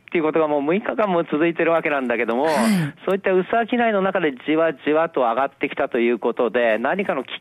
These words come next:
Speaker 1: かけでね、これだけまあ膠着状態ですから、あ、やはり、えー、上に動けるということがあって全然おかしくないと思いますね。
Speaker 2: きっかけ待ちということですね。
Speaker 1: はいはいはいはいはい。
Speaker 2: それではここで一旦シーエムです。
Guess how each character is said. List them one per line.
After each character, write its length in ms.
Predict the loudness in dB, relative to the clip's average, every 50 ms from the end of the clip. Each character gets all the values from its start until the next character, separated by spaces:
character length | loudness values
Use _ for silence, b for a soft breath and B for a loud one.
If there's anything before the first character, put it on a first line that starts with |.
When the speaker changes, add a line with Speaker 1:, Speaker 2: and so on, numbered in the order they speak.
| _ -4
Speaker 1:
か 140 | -4 -4 -2
け 120 | -2 -2
で 120 | -2 0
ね、 280 | 0 0 0 -2 -4 -4
こ 140 | -2 -2 0
れ 60 | 0
だ 100 | 0 0
け 160 | 0 -2 -2 0
ま 160 | 0 -2 -2
あ 40 | -2
膠 200 | -2 -4 -2 -2
着 200 | -2 -4 -2 -2
状 120 | -2 -2
態 160 | 0 -2 -2
で 100 | -2 -4
す 80 | -4 -4
か 100 | -4 -2
ら、 200 | -2 -2 -4 -6 B B B B B B
あ、 200 | -6 -4 -2 -2
や 120 | -2 -2 -2
は 80 | -2
り、 180 | -2 0 0 0
え 220 | 0 0 2 2 2
ー、 20 |
上 120 | 0 0 0
に 80 | 0 0
動 120 | 0 0
け 80 | 0 -2
る 120 | -2 0
と 420 | -2 -2 -2 -2 -2 -2 0 0 0
い 60 | -2
う 60 | -2
こ 80 | -2 -4
と 80 | -4
が 60 | -4
あ 20 | -4
っ 40 | -4
て 120 | -4 -4
全 140 | -4 -2 -2
然 80 | -4
お 40 | -4
か 120 | -4 -6 -6
し 80 | -6
く 60 | -8
な 60 | -8 -8
い 40 | -8
と 80 | -10
思 80 | -18 -20
い 40 | -20
ま 120 | -16 -8
す 60 | -4 -2
ね。 140 | -2 -2 -2
Speaker 2:
き 120 | -4 -6
っ 40 | -8
か 160 | -6 -6 -6
け 100 | -4 -2
待 220 | -2 -2 -2 -4 -6
ち 40 | -4
と 100 | -4 -4
い 40 |
う 60 | -4 -4
こ 100 | -8 -10
と 140 | -8 -8
で 80 | -8 -4
す 140 | -4 -2 0
ね。 40 | 0
Speaker 1:
は 160 | 2 2 2 2
い 80 | 2
は 160 | 0 -2 -4
い 40 | -4
は 200 | -4 -4 -4 -4
い 60 | -4
は 200 | -4 -4 -4 -6
い 60 | -6 -6
は 60 | -8
い。 100 | -10 -10
Speaker 2:
そ 240 | -8 -6 -2 0 2
れ 80 | 2 2
で 100 | 2 2
は 140 | 2 0
こ 140 | 0 0 0
こ 100 | 0 2
で 80 | 2 0
一 120 | 0 0
旦 200 | 0 2 2 2
シ 220 | 2 2 2 4 4
ー 60 | 4
エ 40 | 4
ム 100 | 4 4
で 140 | 2 0
す。 320 | 0 -2 -4 -6 -8 -12